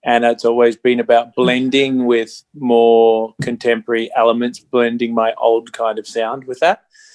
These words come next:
And this was just embracing, um, fully embracing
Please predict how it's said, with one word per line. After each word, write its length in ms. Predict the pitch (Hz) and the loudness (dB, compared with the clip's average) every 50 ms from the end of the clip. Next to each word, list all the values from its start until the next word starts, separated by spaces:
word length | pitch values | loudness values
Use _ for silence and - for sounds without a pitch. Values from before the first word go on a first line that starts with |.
| _ _ _ _ - | _ _ _ _ -8
And 220 | - 123 127 127 | -4 -4 -4 -2
this 240 | 127 147 151 151 - | 0 0 0 0 0
was 160 | 135 123 117 | -4 -4 -4
just 320 | - - 127 120 - - _ - | -2 -2 -2 -2 -2 -4 _ -8
embracing, 840 | 131 123 123 110 - 123 120 123 127 127 127 - 120 113 107 107 107 _ _ _ _ _ _ _ _ _ _ _ _ _ _ - | -6 -4 -4 -2 0 2 2 2 2 0 -2 -6 -8 -8 -8 -10 -12 _ _ _ _ _ _ _ _ _ _ _ _ _ _ -4
um, 340 | 117 117 113 113 110 110 113 _ | -2 -2 -2 -2 -4 -6 -8 _
fully 520 | - - - - 185 196 175 160 135 123 | -18 -16 -6 0 2 2 2 2 -2 -2
embracing 840 | 117 117 110 107 117 113 113 107 107 - 110 107 107 107 107 110 - | -6 -10 -6 -4 -2 -2 -2 -4 -6 -8 -10 -10 -8 -10 -12 -12 -14